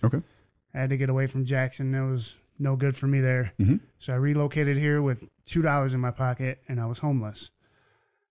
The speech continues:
Speaker 2: And I tried going to college when I first got here in the city. Just stable roof wasn't over my head, so it was hard to get committed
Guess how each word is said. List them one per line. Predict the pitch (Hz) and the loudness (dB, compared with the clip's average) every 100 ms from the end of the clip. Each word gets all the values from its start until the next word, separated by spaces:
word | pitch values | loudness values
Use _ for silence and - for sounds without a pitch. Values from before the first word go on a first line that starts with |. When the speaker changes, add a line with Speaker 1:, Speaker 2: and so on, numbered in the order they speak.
| _ _ _ _ | _ _ _ _
Speaker 2:
And | 143 127 127 123 143 _ | -8 -4 -2 -2 -6 _
I | - 135 | -8 -6
tried | - 147 151 | -2 0 2
going | 156 147 | 2 2
to | |
college | 143 143 143 160 151 | 0 0 2 0 -2
when | 139 | -2
I | 131 | -2
first | - 143 156 | -2 -2 2
got | 147 143 | 2 2
here | 151 | 2
in | 147 | 2
the | 135 | 0
city. | 165 165 160 147 _ _ _ _ | 0 2 2 -2 _ _ _ _
Just | 131 123 - - _ _ _ - | -6 -6 -6 -16 _ _ _ -14
stable | - 160 143 135 | -4 0 2 2
roof | 143 131 | 0 0
wasn't | 135 123 | -2 0
over | 131 127 | 0 0
my | 127 | 0
head, | 123 135 135 | 2 0 -2
so | - 123 | -4 -4
it | 120 | -4
was | 113 | -2
hard | 131 123 | -2 -2
to | 123 | -2
get | 127 131 - _ _ _ _ _ _ - | -4 -6 -12 _ _ _ _ _ _ -2
committed | 147 139 139 151 135 | 2 4 2 0 -2